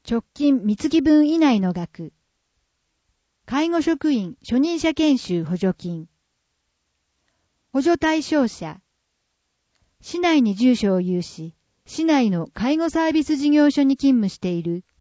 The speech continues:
正職員、並びに非常勤職員。補助対象及び補助基準額。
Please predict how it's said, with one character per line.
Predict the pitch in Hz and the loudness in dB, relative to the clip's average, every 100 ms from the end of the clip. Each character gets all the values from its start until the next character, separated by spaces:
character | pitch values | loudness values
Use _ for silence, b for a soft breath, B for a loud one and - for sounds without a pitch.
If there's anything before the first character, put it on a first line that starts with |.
| _ | _
正 | - 302 320 | -2 0 0
職 | 311 277 277 | -2 2 0
員、 | 196 170 - _ _ | 0 -6 -14 _ _
並 | 196 226 254 254 | -4 -2 0 0
び | |
に | 247 240 _ | 0 -2 _
非 | - 226 | -8 0
常 | 294 294 | 2 2
勤 | 269 269 | 2 2
職 | 254 240 240 | 2 0 -2
員。 | 180 160 - _ _ _ _ _ _ _ _ _ _ _ _ _ _ _ _ _ | -4 -8 -16 _ _ _ _ _ _ _ _ _ _ _ _ _ _ _ _ _
補 | 240 | -4
助 | 339 339 | -2 0
対 | 320 285 | -2 -4
象 | - 180 160 _ - | -4 -4 -6 _ -4
及 | 254 233 175 | 0 2 0
び | 170 - _ _ | -10 -16 _ _
補 | - 240 | -6 -2
助 | 302 | -2
基 | - 277 | 0 0
準 | 294 254 | 2 2
額。 | 185 165 - 156 | 0 -8 -14 -18